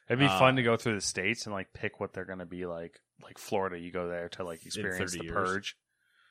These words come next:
Speaker 1: <laughs>
Speaker 2: It'd be, it'd be filled with so much drugs and in those swamps from exotic animals that would just actually, instead it would be like the movie Anaconda.
Speaker 1: Yeah,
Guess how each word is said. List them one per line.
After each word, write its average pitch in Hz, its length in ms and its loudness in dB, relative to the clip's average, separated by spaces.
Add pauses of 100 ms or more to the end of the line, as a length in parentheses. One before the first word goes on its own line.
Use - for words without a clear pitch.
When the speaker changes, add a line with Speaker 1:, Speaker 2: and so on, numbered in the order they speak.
(240)
Speaker 1:
<laughs> - 320 -4 (1120)
Speaker 2:
It'd 104 120 -12
be, 98 80 -4
it'd 101 340 -4
be 92 100 -6
filled 90 380 -4
with 87 100 -6
so - 400 -2
much 85 300 -8
drugs 90 420 -4
and 87 280 -8 (120)
in 101 220 -6
those 95 260 -2
swamps 90 580 -6
from 95 140 -8
exotic 87 400 -6
animals 92 400 -6
that 87 80 -8
would 87 120 -8
just 87 140 -12
actually, 87 420 -10
instead 90 260 -8
it 92 40 -4
would 87 100 -8
be 90 120 -8
like 90 220 -10
the 95 100 -8
movie 87 260 -6
Anaconda. 82 480 -12 (140)
Speaker 1:
Yeah, 98 320 6